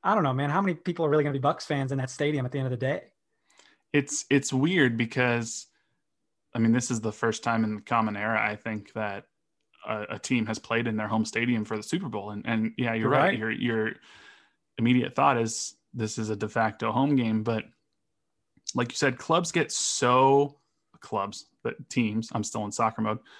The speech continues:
Speaker 2: get
Speaker 1: Yeah.
Speaker 2: so few tickets to, like, distribute to their fans, if any, that, like, the, the fans are people who are the ones who pay thousands of dollars on, on, you know, the, the secondary market.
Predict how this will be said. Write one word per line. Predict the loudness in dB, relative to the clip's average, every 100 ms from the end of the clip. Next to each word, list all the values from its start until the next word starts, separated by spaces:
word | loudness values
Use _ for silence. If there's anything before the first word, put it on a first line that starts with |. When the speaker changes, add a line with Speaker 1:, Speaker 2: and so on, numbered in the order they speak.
| -20 _ -2
Speaker 2:
get |
Speaker 1:
Yeah. | 0
Speaker 2:
so | 0 4 6 6
few | 6 6 8 8 6
tickets | 4 -2 0 0 -2 -6 -4
to, | 0
like, | 2 0
distribute | -4 -4 -2 -2 0
to | -2
their | -2
fans, | -4 -6 0 0
if | 0 -2
any, | -2 0
that, | 0 0
like, | -2 -2
the, | -2
the | -2 -2
fans | -2 2 4 4
are | 4
people | 2 0 2
who | 0 -2 -4 _ -10
are | -2
the | 0
ones | 2 0
who | -2
pay | -2 -2
thousands | 2 0 0 -8
of | -4
dollars | -2 -2 -4 -6
on, | -6 -10 -14 _
on, | -6 -6 -8 -10
you |
know, | -10
the, | -10 -14 -12
the | -4
secondary | -2 -2 -4 -2
market. | 0 0 -2